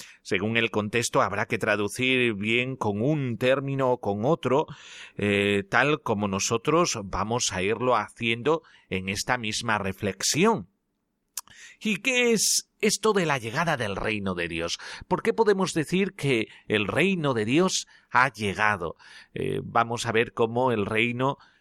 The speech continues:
eh, de Dios se identifica con la misma persona de Jesucristo.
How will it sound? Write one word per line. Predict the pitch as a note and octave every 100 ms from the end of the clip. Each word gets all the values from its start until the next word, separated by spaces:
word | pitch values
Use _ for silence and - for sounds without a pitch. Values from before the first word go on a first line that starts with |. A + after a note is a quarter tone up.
| -
eh, | F#2+ F#2+ F#2+ F#2 F#2
de | G2
Dios | G2+ G#2 B2 -
se | B2+
identifica | A2 G2+ G2+ G2 - G#2+ C#3
con | - G#2
la | F2+
misma | G2 A#2 - C#3
persona | - F#2+ - - C#3 G#2 - - _ -
de | F#2 F#2
Jesucristo. | - G2 - F#2 - E3+ - - F#2+ E2+